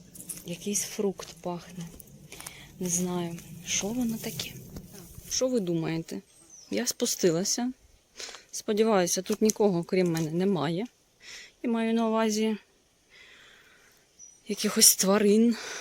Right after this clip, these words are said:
диких. Ось, та десь я чую водичку, я до неї йду. Бо я не знаю, як до неї ще по-іншому дістатися. Ось.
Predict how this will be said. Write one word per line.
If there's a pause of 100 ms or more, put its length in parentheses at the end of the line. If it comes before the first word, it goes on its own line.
(520)
диких. (840)
Ось, (160)
та
десь
я
чую
водичку,
я
до
неї
йду. (720)
Бо
я
не
знаю,
як
до
неї
ще
по-іншому (420)
дістатися. (300)
Ось.